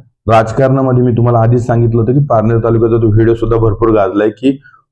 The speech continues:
पुढचे जे आमदारकी ज्यांना मिळणार आहेत, ते सगळे जे लोक आहेत, ते जिल्हा परिषदेच्या निवडणुकीमधून जे पुढे येणार आहेत, त्यांनाच ह्या,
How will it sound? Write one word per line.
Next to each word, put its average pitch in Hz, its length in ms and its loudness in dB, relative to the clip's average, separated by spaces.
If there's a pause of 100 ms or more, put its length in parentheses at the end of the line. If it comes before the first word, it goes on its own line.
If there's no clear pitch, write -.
पुढचे 123 340 0
जे 147 100 2
आमदारकी 120 580 0 (440)
ज्यांना 113 260 2
मिळणार 117 400 0
आहेत, 120 180 -2
ते 123 200 -2
सगळे 127 480 0
जे 131 140 0
लोक 104 260 0
आहेत, 110 140 0
ते 127 400 0 (360)
जिल्हा 120 280 2
परिषदेच्या 117 680 0
निवडणुकीमधून 113 920 0
जे 120 60 2
पुढे 113 320 0
येणार 110 260 0
आहेत, 113 140 -2
त्यांनाच 113 480 -2
ह्या, 110 120 0